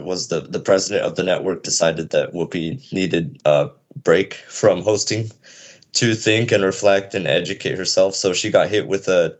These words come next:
two-week suspension. Uh, keep this in mind, you know, not fired, not disgraced, just two weeks of not hosting on The View.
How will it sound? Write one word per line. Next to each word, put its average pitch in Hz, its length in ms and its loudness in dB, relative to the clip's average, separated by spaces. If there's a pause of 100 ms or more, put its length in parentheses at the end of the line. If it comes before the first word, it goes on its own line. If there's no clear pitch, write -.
two-week 98 260 -2
suspension. 87 640 -2 (500)
Uh, 87 220 4
keep - 160 -2
this - 200 0
in 101 100 0
mind, 90 240 2
you 95 60 -2
know, 87 160 0
not 92 220 0
fired, 92 540 0
not 90 300 -2 (120)
disgraced, 90 640 -2
just - 340 -6
two 120 120 0
weeks 104 160 -2
of 95 100 2
not 85 140 0
hosting 78 320 -6
on 78 80 -2
The 73 80 -6
View. - 260 -8